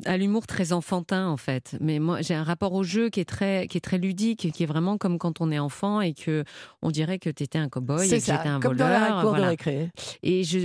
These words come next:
Speaker 1: j'aime beaucoup les personnages de, euh, je suis toujours, euh, assez, euh, touchée quand je rencontre dans la vie. Il n'y en a pas tant que ça, mais vous savez, des, des adultes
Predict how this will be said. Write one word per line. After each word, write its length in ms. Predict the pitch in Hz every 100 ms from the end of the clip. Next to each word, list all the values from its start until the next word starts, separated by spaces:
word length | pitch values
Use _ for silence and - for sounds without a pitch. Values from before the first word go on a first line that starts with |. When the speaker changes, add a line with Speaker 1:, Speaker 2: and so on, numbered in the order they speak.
| 180
Speaker 1:
j'aime 300 | 175 175 180
beaucoup 280 | 208 -
les 120 | 247 202
personnages 680 | 170 - 170 160 185 202
de, 680 | 170 151 143 139 135 135 131 123 _ - - - -
euh, 300 | 123 127 113
je 60 | 160
suis 160 | -
toujours, 260 | - 170 - 120
euh, 280 | - 107 73 104 - - 107 - -
assez, 360 | 226 - 220 214
euh, 500 | 160 151 160 147 139
touchée 340 | 156 - - 214
quand 120 | 165
je 100 | 147
rencontre 320 | 147 165 190
dans 80 | 165
la 100 | 151
vie. 100 | 170
Il 40 |
n'y 60 | 185
en 60 |
a 80 | 156
pas 100 | 202
tant 140 | 214 226
que 60 |
ça, 200 | - 262
mais 100 | 240
vous 80 | 180
savez, 200 | 196 220
des, 200 | 196 160 - - -
des 180 | 165 156
adultes 480 | 156 151 254 254